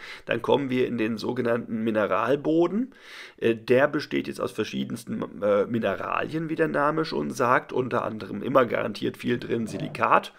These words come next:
bei uns in Deutschland meistens, in manchen Regionen auch Carbonate, äh, sprich, ähm, Kohlenstoff-Kalk-Verbindungen,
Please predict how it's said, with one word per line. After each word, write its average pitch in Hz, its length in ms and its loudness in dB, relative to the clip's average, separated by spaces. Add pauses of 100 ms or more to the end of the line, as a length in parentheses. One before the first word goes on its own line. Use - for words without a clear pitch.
(120)
bei - 100 0
uns 117 220 -4
in 117 100 -6
Deutschland 120 420 -2
meistens, 123 540 -4 (240)
in 127 140 -6
manchen 135 300 0
Regionen 113 500 -2
auch 104 160 -2
Carbonate, 160 840 0 (300)
äh, 120 520 6
sprich, - 640 -6
ähm, 110 520 -4
Kohlenstoff-Kalk-Verbindungen, 156 2750 0